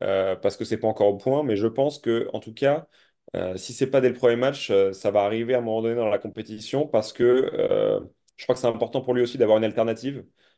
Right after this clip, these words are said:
euh, de pas être, euh, dans un système figé, dans un quatre trois trois, certes qu'on sait qu'il maîtrise très très bien, euh, et qui a fait ses preuves pour l'Italie ces dernières années, mais je pense que,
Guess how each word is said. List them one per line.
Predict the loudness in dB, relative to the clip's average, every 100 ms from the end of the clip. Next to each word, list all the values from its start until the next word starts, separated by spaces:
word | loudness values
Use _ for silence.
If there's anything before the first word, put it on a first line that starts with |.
| _ -6
euh, | 0 2 2 2 2 0 -2 -2 -4 -4 -4
de | -4
pas | 4 4 4
être, | 2
euh, | 2 2 0 -2
dans | -2 -4
un |
système | -6 -4 -2
figé, | -2 -2 2 4 6
dans | 4 2
un |
quatre | 0 -2
trois | 2 2
trois, | 4 2
certes | 2 -6
qu'on | -6 -10
sait | -6 -6
qu'il | -4
maîtrise | -6 -4 -6
très | -6
très | -2 0
bien, | 0 -2 -4 _ -20 _ -4 2
euh, | 6 6 6 6 2 0 -4 -6
et | -8
qui | 0 0
a |
fait | 0
ses | -4 -4
preuves | -6 -4
pour | -4
l'Italie | -2 -2
ces | -2 0
dernières | 2 2
années, | 2 2
mais | 0
je | -2
pense | -2 -4 -6
que, | -4 -2 -2